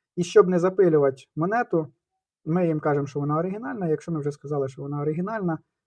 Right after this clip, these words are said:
то ми її викуповуємо. Там підвозять, е, в Київ і так далі. І от, е, по фотографії, після цієї покупки ми перестали нашим клієнтам,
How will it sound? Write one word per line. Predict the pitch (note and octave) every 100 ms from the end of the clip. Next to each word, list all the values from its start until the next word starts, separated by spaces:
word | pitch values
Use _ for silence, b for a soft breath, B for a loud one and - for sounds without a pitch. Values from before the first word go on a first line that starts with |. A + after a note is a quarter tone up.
| _ -
то |
ми | D3+ F#3
її | D#3
викуповуємо. | C#3 C#3+ D3 B2 A2+ B2 -
Там | A#2+
підвозять, | A#2+ C3+ D3 C3 A#2+ - _ _ _ _ _ _ _ -
е, | B2+ A#2+ A2+ A#2+
в |
Київ | - G3+
і | C3+
так | C3
далі. | C3+ C#3+ - - _ _ _ _
І | F#3
от, | G#3+ A3 -
е, | F#3 E3
по | G3+
фотографії, | F#3+ G#3+ F3+ G3+ A#3 - F3 D3 - _ _ _
після | F#3+ F#3+ F#3
цієї | E3+ - F3 D#3+ C#3+
покупки | D3 C#3+ A#3 -
ми | D#3
перестали | F3+ D#3+ D3+ F3 E3
нашим | D3 D3+ D3+
клієнтам, | D3 D3 F#3+ F#3 D3